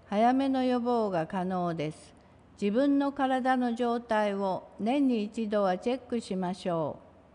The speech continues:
う。食事、運動。少しの食事の改善や運動でも効果が。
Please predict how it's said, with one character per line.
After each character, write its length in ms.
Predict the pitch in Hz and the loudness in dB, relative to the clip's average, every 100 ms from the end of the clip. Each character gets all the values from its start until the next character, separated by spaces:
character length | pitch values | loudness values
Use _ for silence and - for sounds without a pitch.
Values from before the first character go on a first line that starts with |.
| - - - - - | -20 -20 -20 -20 -20
う。 40 | - - - - | -20 -20 -20 -14
食 440 | - 214 214 247 | -2 -2 0 -2
事、 400 | 214 233 214 - - - | 0 0 0 -2 -12 -10
運 320 | 190 202 208 | -4 0 0
動。 500 | 196 190 175 160 - - - - - - - - | 0 0 0 -2 -4 -12 -20 -20 -20 -20 -12 0
少 140 | 277 | 2
し 160 | 285 285 | 2 0
の 160 | 277 | 0
食 320 | 277 262 254 240 | 0 -2 -2 -2
事 120 | 254 | 0
の 160 | 233 | 0
改 340 | 233 240 214 208 | 0 0 0 0
善 320 | 220 202 202 | -2 0 0
や 280 | 185 170 - - | 0 0 -2 -8
運 260 | 180 233 254 | -2 2 2
動 240 | 269 269 | 4 2
で 160 | 233 214 | 2 0
も 160 | 185 | -2
効 300 | 175 190 185 | -2 0 0
果 200 | 185 165 | 0 -4
が。 280 | 151 143 120 | -2 -2 -4